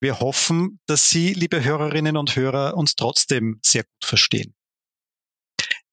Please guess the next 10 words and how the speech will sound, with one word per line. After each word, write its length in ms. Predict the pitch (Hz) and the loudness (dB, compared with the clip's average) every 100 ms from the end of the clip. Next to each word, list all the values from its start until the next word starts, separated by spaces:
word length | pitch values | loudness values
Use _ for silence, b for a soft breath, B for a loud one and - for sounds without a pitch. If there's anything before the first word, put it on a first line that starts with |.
| _ | _
Jetzt 300 | 117 135 - | -2 0 0
aber 160 | 156 147 | 0 0
zu 100 | - | 0
unserem 320 | 127 135 127 | 0 0 -2
Thema. 360 | - 98 101 - _ _ _ _ _ _ B B B _ _ _ - | -2 -2 -2 -4 _ _ _ _ _ _ B B B _ _ _ -4
Wohnungslose 680 | 123 180 202 - 170 175 | -2 0 0 0 0 0
Menschen 340 | 147 151 - 156 | 0 0 0 0
beim 160 | 151 | 0
Sterben 380 | 143 120 113 117 | 0 0 -2 0
begleiten, 640 | 120 113 104 - 110 104 | -2 0 -2 -2 -6 -6